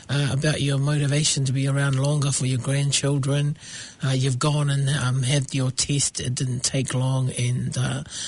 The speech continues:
and you're advising men, uh, who, who, hopefully the men listening in our program, to go, go and do it. And, um, I think talk, listening to you, hopefully our conversation today will encourage more men,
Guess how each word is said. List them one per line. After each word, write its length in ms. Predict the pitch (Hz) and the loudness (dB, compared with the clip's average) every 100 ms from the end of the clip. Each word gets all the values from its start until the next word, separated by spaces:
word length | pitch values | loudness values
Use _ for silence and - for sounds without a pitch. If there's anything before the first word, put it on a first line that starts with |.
| - - | -10 -6
and 160 | 139 139 | -2 2
you're 100 | 139 | 2
advising 640 | 127 143 147 143 131 131 | 2 2 2 2 2 2
men, 300 | 147 147 143 - | 2 2 0 0
uh, 300 | 127 127 135 | 0 0 0
who, 260 | - 135 123 - | -2 -2 -2 -2
who, 180 | 135 - - | -4 -4 -8
hopefully 480 | - 180 - 151 160 | -6 -2 0 0 2
the 140 | 143 | 2
men 300 | 123 151 143 | 2 2 2
listening 300 | 156 - 139 | 0 0 0
in 100 | 131 | 0
our 120 | 123 | 0
program, 640 | - - 147 139 127 120 127 - - - - | -2 -2 0 2 2 0 -2 -6 -12 -10 -4
to 120 | 156 | 0
go, 320 | 139 147 143 | 2 2 2
go 240 | 135 156 160 | 0 2 2
and 160 | 135 | 2
do 160 | 131 131 | 0 0
it. 180 | 127 - | 0 -2
And, 400 | 120 120 113 - | -2 0 0 0
um, 500 | 123 117 - - - - | 0 0 -2 -4 -8 -2
I 100 | 147 | 0
think 340 | 185 170 - | 2 -2 -4
talk, 320 | - 170 160 147 | -2 -2 -2 0
listening 320 | 180 - 156 | 0 2 0
to 100 | 151 | 2
you, 300 | 147 156 160 - - - | 2 2 0 -6 -14 -4
hopefully 520 | 196 180 160 160 196 | -2 0 0 2 2
our 160 | 156 143 | 0 0
conversation 720 | 165 156 151 - 143 - 131 | 0 0 2 2 2 2 0
today 260 | 139 147 | 0 2
will 180 | 165 147 | 2 0
encourage 640 | 113 139 - 147 151 139 - | 0 0 2 2 4 2 0
more 220 | 160 165 | 2 2
men, 320 | 160 185 | 2 2